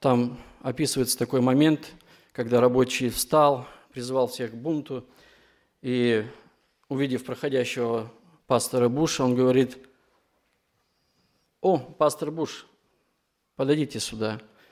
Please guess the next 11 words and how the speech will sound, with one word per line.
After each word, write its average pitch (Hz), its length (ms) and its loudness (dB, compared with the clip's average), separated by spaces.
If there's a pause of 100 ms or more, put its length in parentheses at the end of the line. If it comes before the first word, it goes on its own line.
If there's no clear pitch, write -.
(280)
И 185 60 0
задает 185 260 2
вопрос: 165 300 -4
«Почему 214 380 -4
дети 135 580 -4 (640)
умирают 131 360 0
от 120 120 -4
голода? 110 440 0 (540)
Почему 190 360 0
войны 147 600 4
идут? 113 340 -8